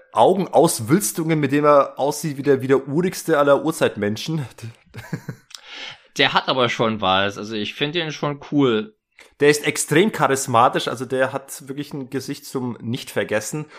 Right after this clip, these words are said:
Speaker 1: und offenbar ist er auch wirklich sehr athletisch, der kann sehr gut kicken.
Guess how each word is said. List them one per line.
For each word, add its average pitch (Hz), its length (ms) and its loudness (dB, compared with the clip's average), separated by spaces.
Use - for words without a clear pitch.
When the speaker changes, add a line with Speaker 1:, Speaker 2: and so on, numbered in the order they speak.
Speaker 1:
und 143 240 0
offenbar 139 580 2
ist 147 200 -6
er 147 40 2
auch 135 120 -2
wirklich 143 220 -8
sehr 147 140 0
athletisch, 143 400 -6
der 113 120 -4
kann 120 200 -10
sehr 123 180 -4
gut 127 200 -14
kicken. - 340 -12